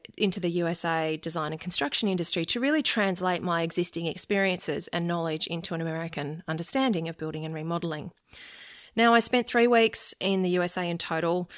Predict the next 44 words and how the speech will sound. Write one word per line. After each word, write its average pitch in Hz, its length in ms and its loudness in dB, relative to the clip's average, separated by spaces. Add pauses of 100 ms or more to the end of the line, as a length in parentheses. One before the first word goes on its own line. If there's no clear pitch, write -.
(140)
I - 60 -2
travelled 214 320 2
around 175 240 2
a - 20 -2
fair 165 240 -2
bit 247 320 0 (160)
from 170 180 -4
one 170 160 -2
coast 175 300 0
to 170 60 -2
the 175 120 -2
other. 202 380 2
I 202 140 2
met 214 300 2
<laughs> - 0 -
loads 220 300 4
of 190 120 2
architects. 190 640 0 (340)
I 220 80 4
learned 220 160 8
a 208 40 4
huge 226 360 2
amount 185 380 0
about 175 260 0
local 175 260 -4
building 175 400 -2
and 170 140 -4
remodelling. 170 580 -2 (360)
And 220 120 2
what 339 140 4
I 403 120 6
loved 214 440 6
was 190 160 0
that 226 140 -2
I 269 80 -2
actually 403 440 4
felt - 560 2 (400)
I 240 180 4
had 240 240 2
the 226 120 4
experience 196 640 0
as 180 100 -2
an 180 60 2
architect, 208 760 2